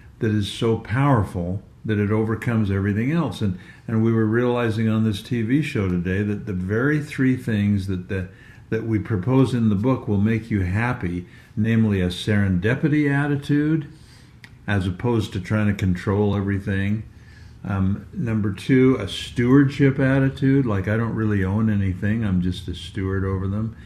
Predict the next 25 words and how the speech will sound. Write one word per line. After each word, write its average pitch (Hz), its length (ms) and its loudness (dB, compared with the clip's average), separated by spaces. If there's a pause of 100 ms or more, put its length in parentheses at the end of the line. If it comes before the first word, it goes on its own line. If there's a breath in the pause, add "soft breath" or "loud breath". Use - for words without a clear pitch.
(340 loud breath)
And 110 160 2
number 110 300 2
three, 147 440 2
an 113 140 0
interdependent 120 1080 0
or 92 180 2
a 87 60 0
synergy 107 680 0
attitude 101 560 0
where, 92 200 -2
"Hey, 104 200 0
I 95 140 0
need 101 240 0
help 101 320 -4
from, 90 340 -2 (240 loud breath)
we 107 100 2
need 104 160 2
to 98 60 2
work 107 380 0
together 101 500 0
as 92 140 -2
a 90 60 0
mom 95 300 2
and 92 140 2
dad 95 460 -2